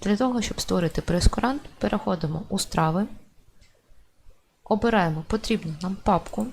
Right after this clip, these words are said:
або декілька. Якщо ми натискаємо, наприклад, кнопку Ctrl та обираємо декілька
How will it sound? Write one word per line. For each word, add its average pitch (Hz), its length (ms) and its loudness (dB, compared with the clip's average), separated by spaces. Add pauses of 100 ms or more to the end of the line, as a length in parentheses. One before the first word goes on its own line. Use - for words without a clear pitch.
(100)
або 214 240 2
декілька. 175 520 0
Якщо 202 300 -2
ми 185 100 -2
натискаємо, 170 640 -4
наприклад, 165 500 -8
кнопку - 480 -12
Ctrl 165 440 -6 (120)
та 180 120 -6
обираємо 165 520 -8
декілька - 480 -10